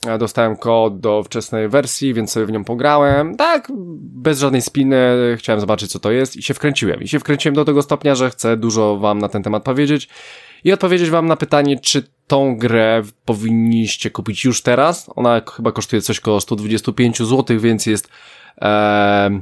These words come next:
że tak powiem, połowę tańsza niż, e, pełnoprawna jaka-, jakiś tam tytuł, który od razu wychodzi triple A na premierę. Więc czy powinniście ją kupić za w sumie połowę ceny? Bo tyle, tyle, tyle ona teraz kosztuje, czy poczekać jednak do przyszłego roku, bez spiny sobie kupić ją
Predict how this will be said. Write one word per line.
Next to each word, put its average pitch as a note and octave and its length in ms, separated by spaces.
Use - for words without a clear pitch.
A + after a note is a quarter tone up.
że G2+ 140
tak G#2+ 140
powiem, G#2 640
połowę A#2 340
tańsza A#2 420
niż, G#2+ 460
e, G2+ 460
pełnoprawna G#2 540
jaka-, F2+ 200
jakiś F#2 300
tam F#2+ 140
tytuł, G2 240
który G2 260
od F#2+ 100
razu F#2+ 300
wychodzi F#2+ 340
triple G2+ 320
A F2 60
na G#2+ 100
premierę. A#2+ 480
Więc A#2 260
czy - 100
powinniście D3+ 380
ją D3 60
kupić C3+ 280
za C3 380
w - 60
sumie B2+ 200
połowę A#2+ 280
ceny? C3 400
Bo A2 80
tyle, A#2+ 340
tyle, B2+ 180
tyle C3+ 200
ona C3 220
teraz B2+ 260
kosztuje, E3 360
czy D3+ 580
poczekać C3 340
jednak B2 200
do A#2 80
przyszłego G#2+ 400
roku, A#2 220
bez G2+ 140
spiny G#2 300
sobie G2 220
kupić G2 340
ją F2+ 200